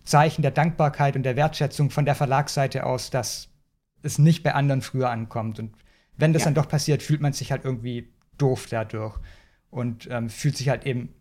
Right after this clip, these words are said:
Speaker 1: gerade nicht gewertschätzt. Und das ist schon ein Punkt, den wir uns sehr zu Herzen nehmen und wo wir das, ähm, eigentlich auch immer versuchen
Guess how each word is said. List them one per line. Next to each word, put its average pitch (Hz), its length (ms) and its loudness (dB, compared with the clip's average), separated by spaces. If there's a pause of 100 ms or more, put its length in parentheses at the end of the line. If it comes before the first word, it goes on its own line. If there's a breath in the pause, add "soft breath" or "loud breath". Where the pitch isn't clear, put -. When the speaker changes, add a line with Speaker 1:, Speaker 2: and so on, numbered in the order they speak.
Speaker 1:
gerade 123 260 0
nicht 139 240 4
gewertschätzt. 110 680 -4
Und 110 420 -12 (140)
das 147 220 2
ist 151 120 0
schon 143 140 4
ein 135 60 0
Punkt, 143 240 4
den 120 180 0
wir 127 80 2
uns 123 120 -4
sehr 123 140 -2
zu 117 120 -4
Herzen 117 300 -2
nehmen 123 240 0
und 123 140 -4
wo 113 100 -6
wir 110 120 -4
das, - 260 -10 (1300)
ähm, 113 460 -2 (260)
eigentlich 143 360 0
auch 123 120 -4
immer 135 200 0
versuchen 117 640 -6